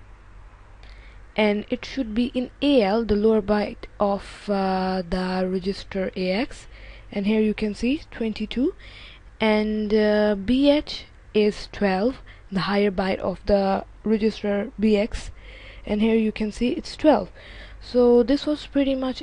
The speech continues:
it. Uh, we covered three commands: subtraction, increment, decrement. In subtraction, we simply subtract two numbers. In increment, we increase the value of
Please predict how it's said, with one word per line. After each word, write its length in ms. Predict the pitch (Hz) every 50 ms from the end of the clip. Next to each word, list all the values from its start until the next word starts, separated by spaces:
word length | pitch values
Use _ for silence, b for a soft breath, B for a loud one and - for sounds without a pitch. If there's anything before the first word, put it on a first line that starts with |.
| - -
it. 280 | 269 330 370 - - B B B B B B B B B - -
Uh, 300 | 202 202 202 202 208 202
we 180 | 196 220 220 208
covered 420 | - - - 233 226 233 233 226
three 160 | - - 262 262
commands: 500 | - - 247 226 233 240 254 262 247 -
subtraction, 640 | 240 220 - - 269 262 262 - - - 302 285
increment, 720 | - - 240 240 226 - 254 240 240 240 240 247 247 247 B B B B B B B B B B
decrement. 600 | - 254 - - 269 262 262 269 269 277 277 - B B B B B
In 120 | - 226 214
subtraction, 680 | - 233 - - - 262 262 - - - - 262 269 262
we 80 | 240
simply 560 | 226 - 262 254 240 220 233 240 233 233 233 226
subtract 480 | - - 214 - - 240 240 233 -
two 140 | - - 240
numbers. 640 | 226 226 240 254 269 262 277 277 294 294 285 - -
In 120 | - 226 226
increment, 640 | - 240 254 254 - 269 262 254 262 262 269 285 B B B B B B B B -
we 360 | 208 208 226 226 226 220 226
increase 480 | 233 - 226 220 - 247 269 269 254 220
the 100 | 233 226
value 720 | 190 196 220 220 226 233 240 226 220 214 214 226 240 - -
of 480 | - 214 208 - - - - - - -